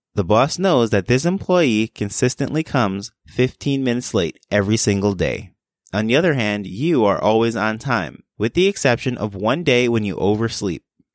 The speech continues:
Miraculously, you make it to work and you're only twenty minutes late. However, as soon as you walk in,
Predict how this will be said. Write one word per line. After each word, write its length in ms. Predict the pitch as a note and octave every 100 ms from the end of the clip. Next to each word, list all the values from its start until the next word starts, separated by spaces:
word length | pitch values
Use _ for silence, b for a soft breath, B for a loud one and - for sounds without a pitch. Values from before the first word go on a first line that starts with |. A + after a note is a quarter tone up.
| -
Miraculously, 840 | F3 G3 D3 D3 C#3 - C#3 C#3+
you 180 | - A2+
make 220 | A2 A#2+
it 80 | D#3+
to 120 | -
work 300 | E3+ B2+ B2+ - _ -
and 140 | A#2
you're 120 | G#2+
only 260 | D#2 A#2+ C#3
twenty 360 | - C#3 C3+
minutes 320 | C3+ B2 B2+ -
late. 300 | G2+ D#2 - _ _ _ _
However, 460 | - A#2+ D3 E3+ F3+
as 140 | A2 A2
soon 200 | C3+ D3+
as 120 | E3
you 100 | G3
walk 300 | G3 G#3 -
in, 240 | A#2+ A#2